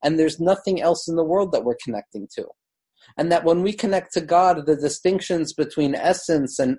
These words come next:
inessential on a certain emotional level falls away.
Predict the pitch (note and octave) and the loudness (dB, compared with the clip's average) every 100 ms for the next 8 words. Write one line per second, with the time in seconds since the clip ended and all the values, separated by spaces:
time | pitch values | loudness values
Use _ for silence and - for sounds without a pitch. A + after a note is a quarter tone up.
0 | - E3 G3+ - D3+ B2 - A#2 B2+ - | -2 0 2 0 0 -2 -4 -4 -4 -4
1 | - - D3+ D#3+ D#3 G3 - E3 E3 D3+ | -16 -6 -2 0 0 0 2 2 2 4
2 | E3 F3 - E3 D3 C3 C3+ B2+ - C3+ | 4 2 0 2 2 0 -2 -2 2 2
3 | C3+ D3+ D3+ C#3+ - | 2 2 4 2 0